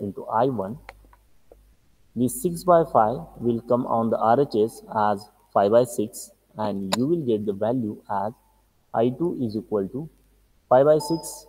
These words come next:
into V two minus four by five into I one. We will rearrange this term,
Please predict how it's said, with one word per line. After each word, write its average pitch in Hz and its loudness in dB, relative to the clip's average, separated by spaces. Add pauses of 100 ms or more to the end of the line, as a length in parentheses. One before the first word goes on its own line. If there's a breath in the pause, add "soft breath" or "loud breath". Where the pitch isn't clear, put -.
(760)
into 117 -4
V 120 -2
two 170 -2 (240)
minus 113 -4
four 151 4
by 147 6 (100)
five 127 4
into 110 -6
I 92 0
one. 104 -4 (1700)
We 151 6
will 170 0
rearrange 165 0
this 170 -10
term, 143 0